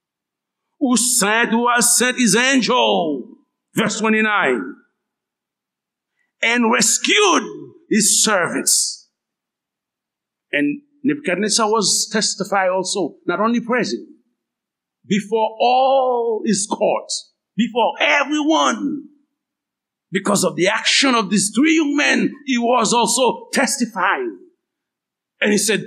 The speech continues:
"They trusted in God and defied the king's coming and were willing to give up the life rather than serve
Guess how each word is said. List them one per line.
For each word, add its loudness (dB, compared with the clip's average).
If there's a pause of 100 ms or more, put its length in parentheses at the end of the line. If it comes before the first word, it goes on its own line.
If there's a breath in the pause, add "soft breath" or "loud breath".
(120)
"They 0 (140)
trusted 0
in 0
God -2 (1500)
and 2
defied 0 (260)
the -2 (200)
king's 2 (100)
coming -2 (920)
and 2
were 2
willing 2
to 0
give 2
up 2 (140)
the 2
life 2 (120)
rather 2
than 0
serve 0